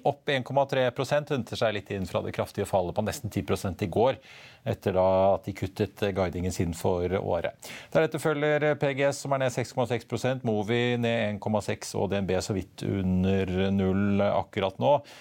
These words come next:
SalMar ned halvannen prosent, får også ta med. Eh, produkttankdeler i Hafnia opp tre komma seks prosent, og til nesten førtifem kroner ligger de altså inne på mest omsatt, eh, listen. Så er det da Shelf Drilling North Seas, den, eh,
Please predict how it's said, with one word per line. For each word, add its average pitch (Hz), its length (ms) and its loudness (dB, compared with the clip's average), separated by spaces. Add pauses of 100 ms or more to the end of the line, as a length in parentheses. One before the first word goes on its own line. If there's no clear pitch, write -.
(160)
SalMar 101 480 4
ned 95 240 0
halvannen 90 840 2
prosent, 120 500 -2
får - 160 -6
også 101 160 -4
ta 98 140 0
med. 92 180 -4 (540)
Eh, 95 400 2
produkttankdeler 107 640 -2
i 107 80 2
Hafnia 110 480 -2
opp - 300 -4
tre 104 160 -2
komma - 160 0
seks - 180 -4
prosent, 117 640 -2
og 104 320 0
til 117 80 -2
nesten 107 320 -4
førtifem 95 720 -2
kroner 87 300 -2
ligger 82 180 -4
de 87 80 0
altså 87 220 0
inne 90 180 0
på 90 240 0 (400)
mest 95 240 -2
omsatt, - 680 -4
eh, 85 260 0
listen. 92 480 -2 (300)
Så 151 100 2
er 151 40 4
det 147 100 4
da 147 100 4
Shelf 139 300 -2
Drilling 131 260 0
North 131 400 0 (140)
Seas, 165 320 0
den, 131 260 0
eh, 120 300 0